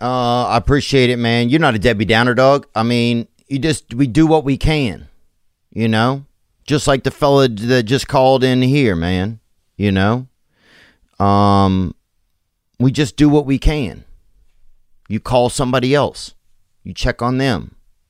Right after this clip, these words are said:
I cannot believe sometimes that there hasn't been more of an outrage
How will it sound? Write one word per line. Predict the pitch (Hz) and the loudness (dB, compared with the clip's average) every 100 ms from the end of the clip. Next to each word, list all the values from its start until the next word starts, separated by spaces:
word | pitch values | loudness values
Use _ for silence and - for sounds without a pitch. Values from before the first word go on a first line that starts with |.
| _ _ _ _ _ - - - _ _ _ - | _ _ _ _ _ -20 -20 -20 _ _ _ -4
I | 113 160 | -2 0
cannot | - 156 131 117 113 90 | 0 0 0 -2 -4 -4
believe | 117 110 113 135 147 139 | -2 -2 0 2 2 0
sometimes | - 117 104 110 101 101 95 87 | 0 -2 -2 -2 -2 -2 -4 -6
that | 82 98 95 90 - - - - _ _ _ _ _ _ _ | -2 0 0 -2 -6 -14 -20 -20 _ _ _ _ _ _ _
there | 110 110 107 | -4 -2 0
hasn't | 107 117 98 110 95 | 0 0 0 -4 0
been | 107 104 | 0 0
more | 98 101 107 107 | 0 0 0 0
of | 107 92 | 0 -2
an | 95 | -6
outrage | - 101 101 98 95 90 87 85 - | -4 -4 -4 -4 -4 -4 -6 -10 -18